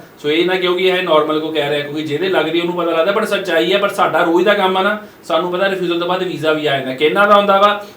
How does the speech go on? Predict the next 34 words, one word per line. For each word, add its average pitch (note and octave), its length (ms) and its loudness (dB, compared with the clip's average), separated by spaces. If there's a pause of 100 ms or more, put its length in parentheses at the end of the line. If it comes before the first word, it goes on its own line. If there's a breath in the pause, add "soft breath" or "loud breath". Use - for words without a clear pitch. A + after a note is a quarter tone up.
(100)
ਜਿਹੜੀਆਂ F#3 320 0
ਇਹਦੀਆਂ G3+ 180 -2
ਪਿਛਲੀਆਂ F3 400 -4
ਫਾਈਲਾਂ D3 340 -2
ਦੇ E3+ 60 -4
ਵਿੱਚ F#3 160 -2
ਕੋਈ G#3 340 -8
ਵੀ, G3+ 280 -8 (340)
ਮੈਂ C#3+ 100 -6
ਤਾਂ D3+ 80 -4
ਕਹੂੰਗਾ D#3 220 -4
ਝੋਲ C#3 300 -4
ਮੋਲ C#3+ 240 -4
ਕੋਈ D#3+ 200 -6
ਵੀ D#3+ 100 -2
ਫੇਕ C3+ 240 -4
ਡਾਕੂਮੈਂਟ C#3 340 -6
ਨਹੀਂ C#3 140 -4
ਲੱਗਾ C#3 360 -6 (260 loud breath)
ਤੇ E3+ 100 -2
ਲਾਓ। D3 280 2
ਤੇ D#3 140 -6
ਜੇ D#3 240 0
ਰੱਬ G3 240 4
ਨਾ G3 100 4
ਕਰੇ G3+ 200 0
ਰਿਫਿਊਜ਼ਲ F#3 340 0
ਲੱਗ D3+ 240 2
ਵੀ F#3+ 140 0
ਜਾਂਦੀ F3 380 -2
ਆ F3+ 140 2
ਵਿਜ਼ਟਰ C#3+ 420 -4
ਵੀਜ਼ਾ E3 380 -2
ਦੀ, F3 240 2